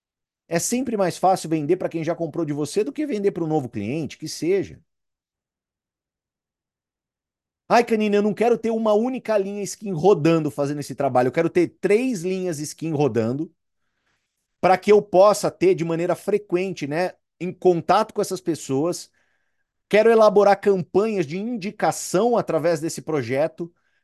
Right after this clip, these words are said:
Cara, usa o teu imaginário, usa a sua cabeça.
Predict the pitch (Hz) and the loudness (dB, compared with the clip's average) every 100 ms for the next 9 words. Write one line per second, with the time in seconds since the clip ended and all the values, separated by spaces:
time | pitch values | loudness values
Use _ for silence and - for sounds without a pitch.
0 | _ 247 269 190 165 240 240 240 240 240 | _ -2 0 2 2 0 -4 -8 -8 -6
1 | 233 233 214 208 220 240 208 202 226 214 | -4 -4 -4 -4 -4 -4 -4 -6 -6 -4
2 | 214 143 165 226 226 170 92 | -2 0 0 -2 -4 -4 -6